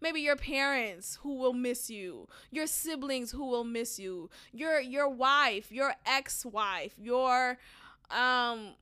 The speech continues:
your baby's mother who will miss you, your colleagues, right? Okay, don't give a fuck about them. Fine.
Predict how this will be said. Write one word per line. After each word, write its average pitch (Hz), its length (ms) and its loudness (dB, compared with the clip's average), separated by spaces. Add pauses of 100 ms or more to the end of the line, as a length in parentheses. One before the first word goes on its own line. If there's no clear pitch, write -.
(140)
your 233 160 2
baby's 277 340 4
mother 254 840 6 (520)
who 330 180 0
will 277 180 4
miss 254 360 -2
you, 175 380 -10 (140)
your 339 180 -2
colleagues, 320 640 2
right? 311 180 2 (960)
Okay, 370 240 4
don't 370 120 2
give 370 120 0
a - 40 -10
fuck 311 160 -2
about 233 200 0
them. 170 280 -8 (160)
Fine. 240 480 2